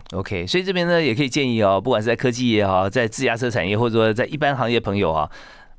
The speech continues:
呃，可以有个方法哈，每天问自己十个问题啊，跟你自己工作相关。那你现在自己，呃，比方说你也，你也不用说真的问得很有学问，一开始，因为没有那么多 data 嘛。比方说，啊，业界现在最新的是什么？啊，问号啊。然后跟我们公司相关的是什么？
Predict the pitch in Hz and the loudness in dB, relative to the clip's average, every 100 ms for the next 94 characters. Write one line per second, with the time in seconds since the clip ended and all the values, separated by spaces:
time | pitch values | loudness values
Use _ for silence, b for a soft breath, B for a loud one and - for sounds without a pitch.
0 | - 113 123 208 143 - 220 - - - | -12 -8 -2 0 0 0 -2 -4 -6 -10
1 | - B B - 135 151 202 185 175 117 | -12 B B -2 0 2 2 0 0 0
2 | - 107 123 107 - - - - 85 - | 0 0 0 0 -4 -12 -16 -16 -16 -10
3 | - 175 123 147 117 123 120 98 101 98 | -2 0 0 -2 0 2 2 0 0 -2
4 | 92 - b b b 170 147 147 165 143 | -2 -8 b b b -2 0 0 0 2
5 | 147 110 135 131 123 117 - 151 170 151 | 2 4 4 4 2 -2 0 2 2 0
6 | 175 156 170 151 151 147 147 143 131 123 | 0 0 0 2 2 2 0 2 2 2
7 | 117 117 95 98 104 107 113 107 - 113 | 2 0 0 0 0 0 -2 -2 -4 -2
8 | 127 120 110 110 113 104 104 80 67 B | 0 0 0 0 0 0 0 -4 -8 B
9 | B B - 120 139 135 - 120 151 131 | B B -2 0 2 2 0 0 0 0
10 | 127 127 110 117 110 107 87 - - - | 0 0 0 -2 0 0 -2 -6 -12 -18
11 | - - - 73 - - 85 82 - - | -20 -18 -10 -10 -10 -8 -6 -6 -10 -16
12 | - - - B B B B 107 123 117 | -20 -20 -20 B B B B 0 2 0
13 | 107 175 127 113 127 123 123 117 107 104 | 0 0 0 0 0 0 0 0 -2 -4
14 | 101 80 | -8 -10